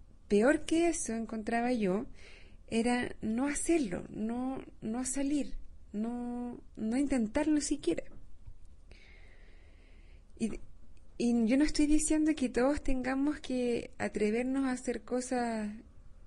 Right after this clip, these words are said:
extrañas. No estoy diciendo que todos tengamos que atrevernos a saltar en paracaídas, a tirarnos en bungee.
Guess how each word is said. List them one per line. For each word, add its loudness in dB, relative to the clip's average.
extrañas. 0
No 2
estoy 2
diciendo -2
que 0
todos 0
tengamos -2
que -4
atrevernos 0
a 0
saltar -6
en -2
paracaídas, -4
a -2
tirarnos 0
en -2
bungee. 4